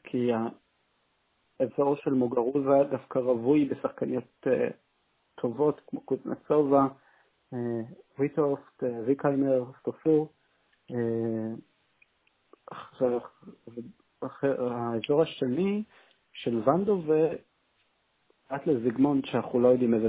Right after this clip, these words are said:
זיגמונד נקבל, אם נקבל את זיגמונד של אלפיים ושמונה עשרה.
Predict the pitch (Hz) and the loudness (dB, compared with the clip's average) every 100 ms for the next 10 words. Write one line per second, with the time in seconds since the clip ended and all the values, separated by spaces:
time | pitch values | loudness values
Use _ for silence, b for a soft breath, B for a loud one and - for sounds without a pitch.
0 | 104 113 110 110 113 110 110 110 135 131 | 2 0 -2 -4 -4 -4 -6 -6 -8 -6
1 | 139 123 117 - 123 117 117 127 120 120 | -6 -8 -10 -10 -6 -6 -6 -6 -2 -4
2 | - 117 - 123 113 - 135 131 123 123 | -4 -8 -2 0 -2 -8 -10 -10 -10 -10
3 | - - | -8 -8